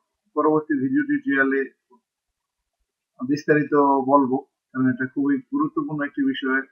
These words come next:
অনেক সময়, অনেক, এ, অনেক সময় বাঁচায় কাস্টমাইজ করা, কাস্টমাইজ করা ওয়ার্ক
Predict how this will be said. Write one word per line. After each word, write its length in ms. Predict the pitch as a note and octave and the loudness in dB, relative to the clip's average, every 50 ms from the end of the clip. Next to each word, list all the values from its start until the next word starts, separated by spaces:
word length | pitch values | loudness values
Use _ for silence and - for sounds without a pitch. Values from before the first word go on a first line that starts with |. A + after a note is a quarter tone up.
| _ _ _ | _ _ _
অনেক 200 | C#3 C3+ C#3 C3 B2+ | -6 -4 -4 -4 -6
সময়, 500 | - - B2 C3 C3 B2+ B2+ B2+ B2+ A#2+ - - _ _ _ _ | -8 -6 -2 2 4 4 4 2 2 -2 -8 -14 _ _ _ _
অনেক, 300 | - C3 C3 B2 A#3 - _ _ _ _ A#3 | -4 -2 -2 -2 -4 -8 _ _ _ _ -10
এ, 100 | A#3+ A#3 - - _ _ _ _ - | -10 -10 -10 -12 _ _ _ _ -8
অনেক 200 | C#3+ D3 D3+ D3 - | -6 -6 -6 -8 -6
সময় 600 | - D3+ C#3+ C#3+ C#3 C#3 C#3 C#3 C3+ C3 C3 C3 - - | -4 -4 -2 0 0 0 0 0 0 -2 -4 -4 0 2
বাঁচায় 380 | C3 C3 - - B2+ B2+ - - - _ _ _ _ _ _ _ _ _ _ _ _ _ _ _ _ _ _ _ _ _ _ | 2 2 2 2 0 0 0 -4 -10 _ _ _ _ _ _ _ _ _ _ _ _ _ _ _ _ _ _ _ _ _ _
কাস্টমাইজ 680 | - C4+ - - - - - - B2 C3 C3 B2+ - | -20 -4 -2 -2 0 0 -2 -4 -2 0 0 0 -2
করা, 400 | - - C#3 B2+ B2 A#2+ A#2+ A#2+ | -4 -2 -2 0 0 0 -2 -4
কাস্টমাইজ 580 | - - C3+ C3+ - - - B2+ C3 C3 C3 - | 0 0 0 0 0 -4 -6 -4 -4 -4 -4 -4
করা 320 | - C#3 C3 B2+ B2+ B2+ | -6 -2 2 4 4 4
ওয়ার্ক 280 | B2 B2+ B2 B2 B2 | 4 4 2 0 0